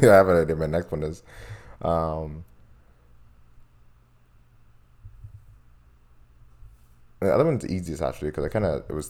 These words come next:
this is the one I, I was like, "I know for sure" kinda thing. We're gonna be living together <laughs> in eight to nine years,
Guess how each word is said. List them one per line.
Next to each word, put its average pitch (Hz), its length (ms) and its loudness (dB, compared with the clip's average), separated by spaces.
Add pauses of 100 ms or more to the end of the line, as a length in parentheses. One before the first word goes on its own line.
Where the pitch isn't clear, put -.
this 90 160 -6
is 82 60 -10
the 80 60 -6
one 80 140 -6
I, 64 240 -6 (120)
I 73 120 -4
was 71 200 -10
like, - 340 -12
"I 76 120 -8
know 71 140 -10
for - 160 -18
sure" 95 360 -8
kinda 120 220 -6
thing. 120 300 -8 (1000)
We're 85 160 -6
gonna 95 160 -2
be 82 120 -6
living 80 260 -6
together 90 360 2
<laughs> - 160 6
in 120 140 4
eight 87 180 0
to 82 80 -4
nine 87 200 0 (160)
years, 147 800 6